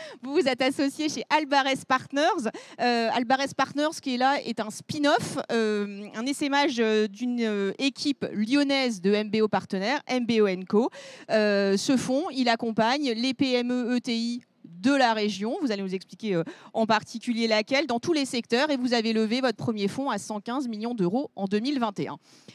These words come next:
Alors, ce qui nous intéresse aujourd'hui de savoir, euh, et de comprendre, c'est comment est-ce que ces nouvelles, euh, sociétés de gestion, ces nouvelles équipes, elles arrivent à lever des fonds, elles arrivent à convaincre les investisseurs et à surmonter un certain nombre d'obstacles.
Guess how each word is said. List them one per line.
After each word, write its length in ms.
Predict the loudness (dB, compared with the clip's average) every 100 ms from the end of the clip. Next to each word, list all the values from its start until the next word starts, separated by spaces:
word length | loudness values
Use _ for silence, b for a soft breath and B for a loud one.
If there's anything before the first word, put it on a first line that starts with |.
| B 0
Alors, 180 | 2
ce 80 | 2
qui 80 | -2
nous 120 | 2
intéresse 380 | 0 2 0 2
aujourd'hui 360 | 0 0 -2 -4
de 60 |
savoir, 440 | 0 2 4 2 2
euh, 540 | 2 2 2 2 2
et 120 | 2
de 100 | 2 0
comprendre, 400 | 0 -2 -4 -2
c'est 140 | -2
comment 340 | 0 2 0
est-ce 180 | -2 -2
que 180 | -2 -2 B B -6
ces 200 | 0 2
nouvelles, 540 | 4 6 6 6 4
euh, 240 | 2 2
sociétés 380 | 2 0 0 -2
de 40 | -2
gestion, 320 | -4 -2 -2
ces 140 | 0
nouvelles 380 | 2 0 0 -4
équipes, 260 | -4 -6 -6
elles 280 | -4 0 2
arrivent 320 | 2 2 2
à 60 | 2
lever 200 | 2 0
des 140 | 0
fonds, 200 | -2 -4
elles 200 | -2 0
arrivent 180 | 0 0
à 80 | -2
convaincre 340 | -2 -2 -2
les 140 | -2
investisseurs 540 | 0 -2 -2 -4 -2 0
et 60 |
à 80 | -2
surmonter 400 | -2 -6 -4 -2
un 100 | -4
certain 340 | -2 -4 -2 -4
nombre 160 | 0
d'obstacles. 560 | 0 -2 -2 -4 -2